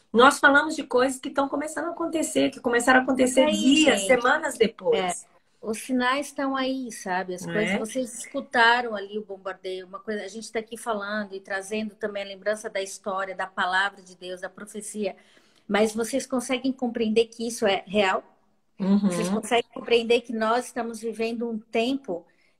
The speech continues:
Speaker 2: que nós não podemos mais ser uma igreja isolada, uma igreja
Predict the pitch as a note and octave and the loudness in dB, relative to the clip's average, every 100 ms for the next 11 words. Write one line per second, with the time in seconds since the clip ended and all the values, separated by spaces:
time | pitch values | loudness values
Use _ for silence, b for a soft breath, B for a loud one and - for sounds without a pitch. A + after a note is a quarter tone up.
0 | _ - A3 G#3+ A3 A#3 C4 C#4 A3 A#3 | _ -4 0 2 0 -2 -4 -4 -4 -4
1 | A#3+ A3 G#3+ A3+ A3+ A#3+ A#3 A3 A3 G3+ | -6 -6 -4 -4 -6 -6 -4 -6 -4 -2
2 | G#3+ A3+ G#3 F3+ - _ _ _ _ _ | 0 -2 -2 -6 -8 _ _ _ _ _
3 | A3 G3+ A3 G3+ G#3 A3+ G3+ F#3+ F#3+ F#3+ | -10 -4 -2 2 2 0 -2 -8 -10 -6
4 | G#3 G#3+ G#3+ | -6 -6 -8